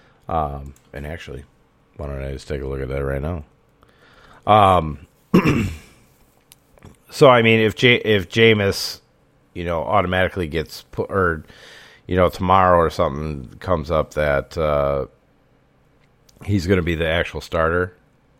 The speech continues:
'cause this hasn't actually been called. It's just kind of the rumor that Taysom's gonna be the starter. Um, then, you know, you can absolutely pivot. We'll have enough pivots on there for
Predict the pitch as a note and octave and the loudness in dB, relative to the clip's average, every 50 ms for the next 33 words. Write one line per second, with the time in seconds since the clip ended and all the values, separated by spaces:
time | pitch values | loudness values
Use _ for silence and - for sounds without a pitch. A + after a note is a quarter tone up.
0 | _ _ _ _ _ _ - - F#2+ F2 D#2 E2+ F2 - - G#2+ G2+ G2+ F2+ F2+ | _ _ _ _ _ _ -4 -2 -2 -2 -2 -6 -6 -4 0 0 2 2 0 0
1 | F2 E2 E2+ F2 - - E2+ D#2+ D2+ C#2+ - F2 E2+ E2 D#2+ C2+ D2+ C#2+ - - | 0 0 0 -2 -2 -4 -6 -6 -6 -6 -2 -2 -2 -2 -2 -4 -6 -8 -8 -8
2 | E2+ - - - F2+ E2+ E2 D2 C2+ C#2 D2 D#2+ E2 E2 E2+ E2 D2+ C#2+ D2 D2+ | -10 -10 -6 -2 -2 -2 -2 -2 -4 -6 -6 -6 -6 -6 -6 -4 -4 -4 -6 -6
3 | - _ _ _ _ - - - F2+ E2+ E2 E2 D2+ C#2+ D#2+ E2 D2+ C#2+ C#2+ C#2 | -10 _ _ _ _ -16 -8 -4 -4 -4 -4 -6 -10 -10 -8 -8 -8 -6 -8 -8
4 | C2+ - - E2 D#2 D#2+ E2+ F2 - _ _ _ - - - - - - - - | -8 -6 -4 -2 -2 0 -2 -2 -4 _ _ _ -20 -20 -20 -20 -20 -20 -20 -20
5 | - - _ _ _ - - D#2 D#2+ D#2+ D#2 D2 C#2+ C#2 C2+ C#2 C#2 C#2+ D2 _ | -20 -20 _ _ _ -8 -2 0 2 2 2 2 0 -2 -4 -6 -10 -12 -16 _
6 | _ _ _ _ _ _ _ _ _ _ _ _ _ _ _ _ _ _ _ _ | _ _ _ _ _ _ _ _ _ _ _ _ _ _ _ _ _ _ _ _
7 | _ _ _ _ - - F2+ F2+ F#2+ F#2+ F2+ F2+ E2+ E2 E2+ D#2 A1+ G1+ G1+ - | _ _ _ _ -20 -10 -2 4 4 6 6 4 2 0 -4 -6 -10 -14 -20 -20
8 | C2 - _ - B2 A2 F#2 E2+ D#2+ D#2+ D2+ D#2+ F2+ F2 E2+ D#2+ - - E2 D#2 | -20 -20 _ -4 -4 -2 0 0 -2 -2 -2 -4 -2 -2 -2 -2 -2 -6 -8 -8
9 | D2 C#2 C2+ C#2 - - D#2+ C2+ C2 C2+ C#2+ D2 D#2 D#2 C#2+ C2+ C2+ C2+ - - | -8 -8 -8 -8 -6 -6 -6 -6 -6 -6 -4 -4 -4 -4 -4 -6 -8 -10 -10 -6
10 | - C#2+ B1+ C2 - - C#2+ B1+ B1 A#1+ A#1+ B1+ B1 - - - | -8 -6 -6 -8 -8 -8 -10 -8 -8 -8 -10 -12 -12 -14 -18 -20